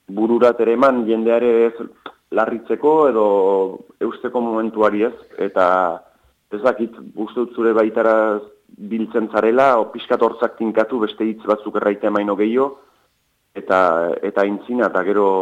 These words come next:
uste dut amak bazuela indar bat olako momentuentzat, eta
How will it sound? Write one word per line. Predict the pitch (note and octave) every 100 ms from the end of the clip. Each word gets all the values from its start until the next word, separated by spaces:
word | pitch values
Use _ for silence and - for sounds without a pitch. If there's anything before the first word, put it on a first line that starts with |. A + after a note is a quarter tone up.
| F#2 F#2+
uste | - A#2
dut | G#2+
amak | G#2+ G#2+ G#2
bazuela | G2+ - G#2+ G#2 G2 F2+ F#2 - _ _ _ - - -
indar | G#2 G#2+ A2
bat | A#2 A#2+
olako | A2+ A2 A2 G#2+
momentuentzat, | G#2+ G#2+ G#2 G2+ G2+ G2 C3+ C3+ A2+
eta | G#2+